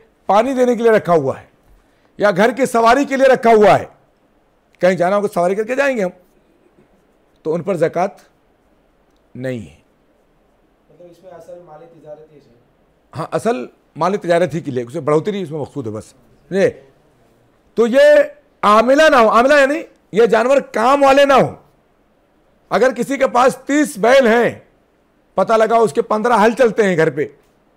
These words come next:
Speaker 1: खेतियाँ होती हैं, बड़ी ज़्यादा खेतियाँ हैं, पन्द्रह हल चलाने के लिए वो तीस बैल रखना पड़ेगा उसको, जोड़ी लगती है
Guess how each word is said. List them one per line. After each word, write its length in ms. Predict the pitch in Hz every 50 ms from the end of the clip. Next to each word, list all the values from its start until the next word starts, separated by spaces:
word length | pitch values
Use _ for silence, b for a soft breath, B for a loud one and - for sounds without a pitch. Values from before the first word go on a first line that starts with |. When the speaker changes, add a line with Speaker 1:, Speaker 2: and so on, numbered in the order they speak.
| _ _ _ _ -
Speaker 1:
खेतियाँ 340 | - 196 190 196 247 247 196
होती 280 | 175 175 - 185 160
हैं, 200 | 151 175 156 - _ _ _ _ _ _ _ -
बड़ी 240 | 135 175 196 226 - -
ज़्यादा 320 | - 131 151 185 185 233 233
खेतियाँ 400 | - 214 220 220 208 214 196 185
हैं, 100 | 185 - b b b b b _ _ -
पन्द्रह 260 | 196 196 196 233 220
हल 180 | 190 175 196
चलाने 340 | 190 - 196 190 196 208 220
के 120 | - 196 196
लिए 120 | 202 220
वो 80 | 226 220
तीस 340 | 220 - - 233 233 196
बैल 200 | 208 247 262 262
रखना 160 | 262 254 285 285
पड़ेगा 260 | 254 254 254 233 233
उसको, 280 | 214 - - - 190 - _ b b b b -
जोड़ी 260 | 131 190 214 226 254
लगती 360 | 240 233 202 170 185 208 202 185
है 80 | 180